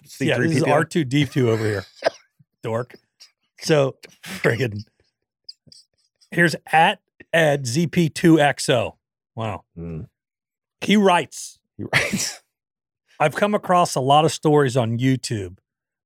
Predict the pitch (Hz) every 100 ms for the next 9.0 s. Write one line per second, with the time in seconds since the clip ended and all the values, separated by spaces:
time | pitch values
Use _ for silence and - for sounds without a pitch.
0 | - 127 127 151 180 160 147 151 147 131
1 | 113 107 127 123 - 131 143 - 127 107
2 | 98 95 - _ 120 104 - 139 120 -
3 | 104 85 82 _ _ _ _ 147 113 165
4 | - 160 143 - 185 185 - - - -
5 | _ _ _ 135 123 117 156 - 123 -
6 | - - _ _ _ _ _ _ _ _
7 | _ _ 113 - 127 - 104 104 - 104
8 | 107 107 98 95 - 87 85 85 80